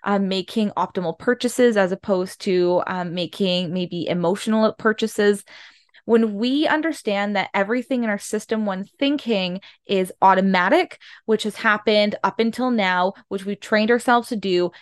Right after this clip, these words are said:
happens unconsciously, happens so fast we're not even aware of it, we start to, um, maintain these patterns of thinking. But we understand the system two thinking, we're actually thinking,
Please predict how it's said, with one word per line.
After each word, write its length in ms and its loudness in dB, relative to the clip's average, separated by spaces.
happens 420 0
unconsciously, 840 -2
happens 440 0
so 140 4
fast 340 0
we're 140 0
not 180 2
even 180 0
aware 300 0
of 100 -6
it, 220 0
we 240 -2
start 340 0
to, 640 2
um, 360 -4
maintain 560 -2
these 200 -4
patterns 460 -4
of 140 -8
thinking. 580 2
But 80 8
we 160 6
understand 600 2
the 60 0
system 400 -6
two 240 8
thinking, 640 0
we're 140 0
actually 640 4
thinking, 640 0